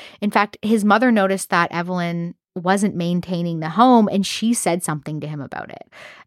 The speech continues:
And he said, like, he defended Evelyn. He's like, "She's my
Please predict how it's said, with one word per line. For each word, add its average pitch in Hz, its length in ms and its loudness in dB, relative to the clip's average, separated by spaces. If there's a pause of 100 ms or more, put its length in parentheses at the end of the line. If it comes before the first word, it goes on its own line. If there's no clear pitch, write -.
And 185 120 0
he 202 240 0
said, 175 520 0
like, 180 160 0
he 220 180 0
defended 220 540 4
Evelyn. 139 360 -4
He's 165 140 -12
like, - 140 -16
"She's - 260 -10
my 254 340 2